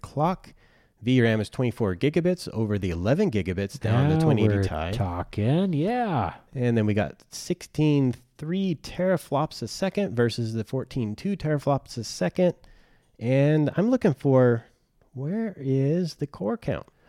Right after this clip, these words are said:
Speaker 1: Oh, here's the total core. So we have a four thousand six hundred eight cuda cores.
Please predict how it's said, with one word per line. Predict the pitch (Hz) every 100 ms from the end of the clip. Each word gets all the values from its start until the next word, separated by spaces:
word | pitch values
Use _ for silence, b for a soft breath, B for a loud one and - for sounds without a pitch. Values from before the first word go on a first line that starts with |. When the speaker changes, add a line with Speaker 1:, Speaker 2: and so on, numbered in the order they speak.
| b -
Speaker 1:
Oh, | 147
here's | 95 202
the | 170
total | 151 156
core. | 131 113 73
So | - 127
we | 127
have | 123 127
a | 117 110 101 - _ _
four | - 170 196
thousand | 123 107 107
six | 98 160
hundred | - 143 117 -
eight | 123 127 -
cuda | - 170 -
cores. | - 90 123 -